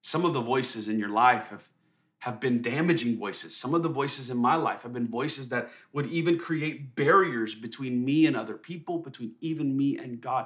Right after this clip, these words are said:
And I just want to say this to you. Identify the voices in your life so that you can begin to turn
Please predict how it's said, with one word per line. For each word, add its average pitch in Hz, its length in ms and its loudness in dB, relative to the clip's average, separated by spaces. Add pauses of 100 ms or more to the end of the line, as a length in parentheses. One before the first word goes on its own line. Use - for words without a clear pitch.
(300)
And 107 100 -12
I 120 120 -4
just 143 240 -6
want 151 100 -2
to 135 80 -6
say 139 160 -8
this 120 180 -10 (100)
to - 60 -16
you. 107 140 -12 (420)
Identify 147 960 0
the 156 140 -4
voices 120 720 -6
in 120 140 -2
your 120 120 -4
life 117 480 -6
so - 240 -6
that 107 300 -8
you 127 180 -4
can 123 220 -8
begin 127 640 -6 (960)
to 107 120 -20
turn 127 640 -4